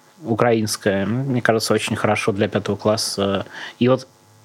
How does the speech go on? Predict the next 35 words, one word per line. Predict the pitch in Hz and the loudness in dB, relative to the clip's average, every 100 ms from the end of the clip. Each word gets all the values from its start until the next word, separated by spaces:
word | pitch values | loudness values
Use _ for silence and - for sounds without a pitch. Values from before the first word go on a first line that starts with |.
| - - | -8 0
по | 156 | 4
совокупности | 147 139 - 175 - 120 - 107 | 6 4 4 0 2 0 0 2
за | 120 | 4
эти | 135 127 - | 4 2 0
страшные | 110 - 131 131 - 120 113 | 0 2 2 2 0 -2 -2
правонарушения | 104 110 110 110 107 143 170 202 | 2 2 2 0 2 2 2 2
на | 175 117 | 0 0
десятилетнюю | 117 - 127 123 123 113 | -2 0 0 2 2 0
девочку | 107 127 139 - - 127 - - - - | 2 0 0 -4 -2 -2 -4 -10 -6 0
протокол | 131 147 135 | 2 4 4
они | 123 127 | 4 4
не | |
могут | 160 220 | 4 4
составить. | - 135 - 92 98 - - _ _ | 2 2 2 0 -4 -10 -20 _ _
Странно, | - - 127 104 104 | -4 2 2 0 -2
кстати, | - 107 | 0 2
я | |
думаю, | 131 139 | 4 2
они | 139 | 2
страдают. | - 156 147 101 | 2 2 2 0
Пора | - 120 120 117 117 | 2 4 4 4 4
вводить | 117 113 123 127 107 | 2 2 2 2 0
какие-то | 113 - 117 110 117 113 110 - - - - - - - - | -2 0 -2 0 0 0 -4 -14 -16 -12 -10 -8 -8 -6 0
новые | 127 117 113 | 2 4 2
правила. | 104 131 180 160 - | 4 4 4 2 2
Чё, | - | 2
Госдума | 123 127 110 165 | 4 2 4 2
молчит, | 165 156 - 151 | 4 2 2 0
ещё | 143 151 | 2 2
не | |
собралась | 147 139 135 143 139 | 2 2 4 2 2
по | 131 | -2
поводу | - 131 123 | 2 2 2
девочки | 117 139 131 - - 120 | 2 2 2 -2 0 0
десятилетней, | 117 - 127 127 123 - 123 120 | 0 -2 0 0 0 0 2 2